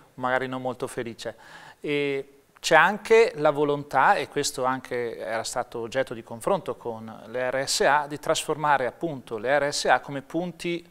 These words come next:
nodali della programmazione dei servizi agli anziani. Quindi c-, c'è una doppia sfida, da una parte sicuramente quella di riordinare le modalità di gestione, quindi chiedere di gestire assieme dei servizi alle R S A, lanciare il tema delle fusioni che non è ancora chiuso, quindi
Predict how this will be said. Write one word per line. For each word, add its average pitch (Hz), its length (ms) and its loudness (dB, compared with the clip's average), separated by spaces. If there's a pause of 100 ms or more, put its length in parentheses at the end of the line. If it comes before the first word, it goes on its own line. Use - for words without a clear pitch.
(420)
nodali 151 540 6
della 123 160 2
programmazione 120 640 -4
dei 117 100 -10
servizi 110 460 -8
agli 113 60 -8
anziani. 110 360 -8
Quindi - 220 -6
c-, - 80 -8
c'è - 100 -8
una 139 140 -4
doppia 185 240 0
sfida, 127 240 -4
da 127 60 0
una 175 120 0
parte 208 320 0
sicuramente 151 640 0
quella 135 300 0
di 151 140 -4
riordinare 123 920 -2
le 135 100 -8
modalità 135 400 0
di 127 160 -4
gestione, 131 500 -2
quindi 117 360 -12 (200)
chiedere 139 480 0
di 117 80 -10
gestire 117 380 -8
assieme 113 400 -8
dei 110 140 -12
servizi 113 480 -10
alle 107 120 -10
R 107 160 -10
S - 160 -4
A, 156 240 2 (520)
lanciare 120 420 0
il 110 80 -8
tema 123 240 -2
delle 120 160 -2
fusioni 185 360 -2
che 139 120 -8
non 131 160 -2
è - 20 0
ancora 127 380 -2
chiuso, 143 400 0
quindi 127 280 -10